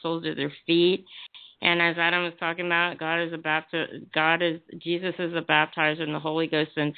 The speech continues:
fire. And the fire, fire, God, right now, from the crown of your head to the soles of your feet. Fire, fire, and the joy of the Lord <laughs> is your strength. And we just, Father God, we just, we just appreciate all y'all tuning in. And we appreciate you.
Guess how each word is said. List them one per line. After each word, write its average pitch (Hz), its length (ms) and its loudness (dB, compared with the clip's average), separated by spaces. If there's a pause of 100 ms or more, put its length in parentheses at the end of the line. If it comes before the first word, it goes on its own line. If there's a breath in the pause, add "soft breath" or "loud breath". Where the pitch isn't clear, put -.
(120)
fire. 156 500 6 (640 soft breath)
And 160 360 0
the 156 200 -4 (220)
fire, 269 460 2 (140)
fire, 392 400 4
God, 240 220 -2
right 233 460 -6
now, 190 260 -8 (180)
from 202 160 -14
the 190 60 -20
crown 269 360 -4
of 285 60 -4
your 262 100 -4
head 254 120 -4
to 240 80 -10
the 208 140 -14 (100)
soles 226 200 -14
of 220 40 -12
your 208 260 -10
feet. 185 260 -12 (180)
Fire, 277 460 2
fire, 233 220 0
and 220 120 -4
the 190 100 -12
joy 233 280 -8
of 226 60 -6
the 226 80 -10
Lord 208 320 -8
<laughs> - 40 -20
is 226 180 -12
your 196 120 -8 (220)
strength. 185 500 0 (460 soft breath)
And 190 220 -2
we 226 140 -2
just, 240 240 -4 (100)
Father 214 360 6
God, 202 220 4
we 202 120 0
just, 208 360 -6
we 202 160 -4
just 202 200 -6
appreciate 208 680 2
all 170 260 4
y'all 185 280 6 (120)
tuning 190 380 4
in. 190 380 4 (720)
And 185 260 2
we 202 220 4
appreciate 226 760 0
you. 214 400 -2